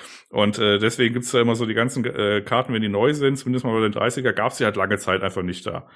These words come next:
Und, äh, jetzt gibt's die hier bei, äh, weiß ich, äh, bei einer vierzig achtzig und die weisen ja auch immer aus, wie viel die verkaufen. Und ich sehe hier gerade über zwanzig verkauft, über zehn verkauft, über zwanzig verkauft, über fünf verkauft.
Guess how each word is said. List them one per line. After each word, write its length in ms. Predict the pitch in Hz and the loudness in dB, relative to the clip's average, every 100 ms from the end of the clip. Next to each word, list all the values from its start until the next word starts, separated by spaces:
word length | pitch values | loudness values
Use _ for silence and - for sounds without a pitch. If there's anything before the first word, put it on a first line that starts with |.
| - - | -20 -12
Und, 300 | - 104 101 | 0 0 2
äh, 100 | - | 0
jetzt 240 | 98 123 - | 2 0 0
gibt's 220 | 156 165 | -6 -4
die 100 | - | -4
hier 160 | 143 156 | 0 2
bei, 200 | 139 131 | 4 2
äh, 320 | 143 120 123 | 2 0 2
weiß 180 | 120 120 | 0 -2
ich, 140 | 120 | -4
äh, 180 | 135 110 | -4 -4
bei 600 | 117 110 107 104 107 113 | -2 0 2 2 0 -2
einer 300 | 123 117 110 | -4 -2 0
vierzig 340 | - 127 - - | 0 -4 -2 -2
achtzig 460 | 143 - 175 180 - - - | -2 -4 -6 -6 -14 -20 -6
und 220 | 120 117 | -2 0
die 80 | 117 | 2
weisen 320 | 107 127 135 | 2 2 2
ja 60 | 123 | 0
auch 80 | |
immer 200 | 131 127 | 0 0
aus, 260 | 117 127 135 | 2 0 0
wie 80 | 127 | -4
viel 200 | - 135 | -2 -2
die 80 | 139 | -2
verkaufen. 600 | 131 117 113 151 - 98 | -2 0 2 2 0 -2
Und 200 | 101 107 | 0 0
ich 160 | 117 | -2
sehe 100 | - | -2
hier 140 | 117 135 | -2 -2
gerade 380 | 120 113 127 135 - | 0 0 2 0 -2
über 220 | 120 117 | 0 0
zwanzig 400 | - 113 135 139 | 0 -2 -2 -4
verkauft, 580 | 143 135 127 139 135 - | -4 0 0 0 -2 -6
über 220 | 113 113 | -4 -2
zehn 280 | - 117 139 | 0 -2 0
verkauft, 640 | 143 139 123 127 143 - | -4 -2 0 0 -2 -6
über 220 | 127 117 | -6 -4
zwanzig 380 | 110 107 117 135 | -2 -2 -2 -4
verkauft, 500 | - 127 120 123 131 | -8 -6 0 0 0
über 200 | - 127 | -2 -2
fünf 240 | 120 151 - | -2 -6 -6
verkauft. 540 | 139 - - - - | -8 -6 -8 -10 -14